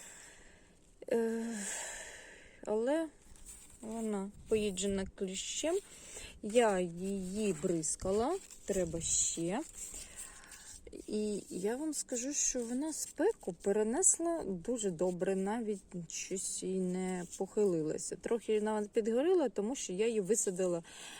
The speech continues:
перед спекою з горщика. Висадила, замульчувала, бо вона в горщику була щось така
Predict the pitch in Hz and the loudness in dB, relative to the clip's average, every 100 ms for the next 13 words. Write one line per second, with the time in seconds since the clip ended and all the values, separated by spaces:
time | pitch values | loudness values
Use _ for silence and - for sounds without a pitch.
0 | - - 190 190 - 226 226 202 196 196 | -4 0 2 0 0 0 2 2 4 4
1 | 196 190 190 190 180 196 220 - 196 - | 4 2 2 0 2 6 8 8 4 -2
2 | - 202 - - - - - - - - | -8 -8 -16 -20 -20 -20 -20 -20 -14 -4
3 | 214 339 277 208 220 214 196 202 196 185 | 0 0 0 2 4 4 4 2 2 0
4 | 208 202 269 254 208 185 185 202 190 170 | -2 2 4 4 4 0 2 2 0 2
5 | 240 269 214 - 190 170 185 220 208 202 | 0 2 -2 -2 -2 0 0 0 0 -4
6 | 202 - - 208 208 | -4 -6 -4 0 2